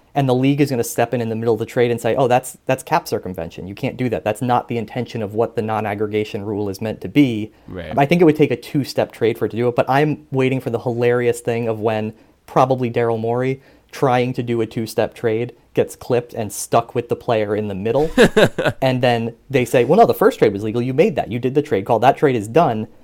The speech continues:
Speaker 1: It's now
Speaker 2: And
Speaker 1: cap circumvention if you try to do the second or third <laughs> trade and then get stuck halfway through it." And then there's nothing they can do because it,
Speaker 2: Right.
Speaker 1: it really is cap circumvention. Like, that's pretty clearly what's
Speaker 2: Yeah.
Speaker 1: happening when they're doing that. But,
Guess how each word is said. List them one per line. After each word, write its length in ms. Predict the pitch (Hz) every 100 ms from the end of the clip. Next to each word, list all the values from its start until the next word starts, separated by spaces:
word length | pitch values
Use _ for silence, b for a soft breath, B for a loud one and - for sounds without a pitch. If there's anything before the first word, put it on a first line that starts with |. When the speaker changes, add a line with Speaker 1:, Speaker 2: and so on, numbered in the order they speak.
| b b
Speaker 1:
It's 200 | 151 -
now 280 | 139 139 139
Speaker 2:
And 80 | 139
Speaker 1:
cap 200 | 135 135
circumvention 560 | 127 120 117 113 110
if 80 | 110
you 80 | 113
try 280 | 107 143 123
to 100 | 123
do 140 | 117 113
the 100 | 113
second 340 | - 117 107
or 80 | 107
third 320 | - 143 135
<laughs> 60 | -
trade 420 | 165 139 131 127 B B
and 120 | 147 139
then 80 |
get 160 | 127 120
stuck 300 | - 135 123
halfway 300 | 127 120 117
through 240 | 123 120
it." 140 | 107 -
And 120 | 135 127
then 80 |
there's 160 | 127 120
nothing 320 | 135 127 131
they 120 | 113
can 140 | 107 107
do 200 | 120 113
because 520 | 107 110 107 104 - _ _ _ _ _ -
it, 180 | 123 101
Speaker 2:
Right. 140 | 110
Speaker 1:
it 120 | 147
really 320 | 139 160 135
is 180 | 143 117
cap 220 | - 135
circumvention. 580 | 135 107 98 95 98 -
Like, 120 | 107
that's 200 | 107 110
pretty 300 | - - 127
clearly 340 | 110 - 123 104
what's 180 | 107 104
Speaker 2:
Yeah. 100 | -
Speaker 1:
happening 320 | 113 104 95
when 80 | 95
they're 100 | 92
doing 240 | 110 107 90
that. 180 | 90
But, 220 | 110 90